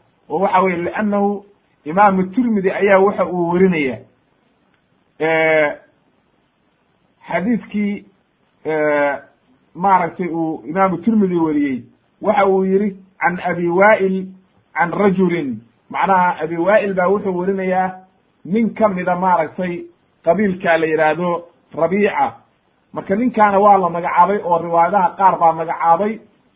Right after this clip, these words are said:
oo waxay ku magacaabeen, ee, Alxaaris. Waxa uu yidhi, ee,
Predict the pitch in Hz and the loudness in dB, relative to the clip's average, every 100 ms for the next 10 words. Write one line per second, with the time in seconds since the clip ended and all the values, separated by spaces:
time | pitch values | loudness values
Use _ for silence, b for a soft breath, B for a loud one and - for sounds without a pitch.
0 | _ _ 151 196 190 180 233 214 170 160 | _ _ -2 -2 -2 -6 -4 -4 -4 4
1 | 165 165 185 185 - _ _ _ _ _ | 4 4 -2 -6 -10 _ _ _ _ _
2 | 151 156 156 147 147 147 127 175 170 139 | -4 -2 0 -2 -2 -8 2 4 4 2
3 | 120 - _ _ _ _ _ _ _ _ | -8 -16 _ _ _ _ _ _ _ _
4 | _ _ _ _ _ _ _ _ _ _ | _ _ _ _ _ _ _ _ _ _
5 | _ _ 208 202 202 202 202 202 214 180 | _ _ -2 0 2 0 -2 -2 -4 -8
6 | _ _ _ _ _ _ _ _ _ _ | _ _ _ _ _ _ _ _ _ _
7 | _ _ _ 104 _ _ - 147 147 151 | _ _ _ -20 _ _ -8 -4 -2 -4